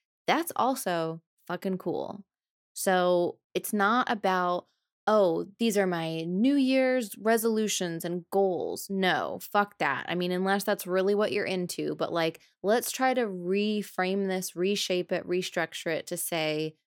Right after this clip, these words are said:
this is about shit that can actually change your life from an inner perspective. And i-, it's, we're not trying to commodify things.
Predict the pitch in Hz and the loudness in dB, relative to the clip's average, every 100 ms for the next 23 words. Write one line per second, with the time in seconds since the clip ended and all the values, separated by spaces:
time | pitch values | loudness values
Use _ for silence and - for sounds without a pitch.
0 | - 190 190 233 247 202 180 165 160 - | -4 -2 0 0 2 2 4 4 2 -2
1 | - - - 185 - 170 156 - 160 156 | -4 -2 0 -2 -2 -4 -4 -2 -2 -2
2 | - - 170 160 170 160 156 160 156 156 | -4 -4 -4 -4 -4 -4 -4 -4 -2 -2
3 | 156 - - - 175 156 151 - - 165 | -4 -10 -18 -10 -6 -4 -6 -10 -8 -6
4 | 151 - 170 170 160 156 160 _ _ _ | -6 -4 -2 0 0 -2 -6 _ _ _
5 | _ 180 - 202 185 - 175 165 160 165 | _ -4 -2 -2 -2 -2 0 0 -2 -6
6 | 170 160 151 151 151 - - _ _ _ | -6 -4 -4 -6 -8 -12 -16 _ _ _
7 | - - 67 - 196 208 220 - - 226 | -10 -8 -10 -8 -2 0 2 0 0 -2
8 | 220 - 196 185 160 160 - - - - | -2 -2 0 2 2 -2 -6 -10 -10 -12
9 | - - 202 202 | -12 -12 -10 -10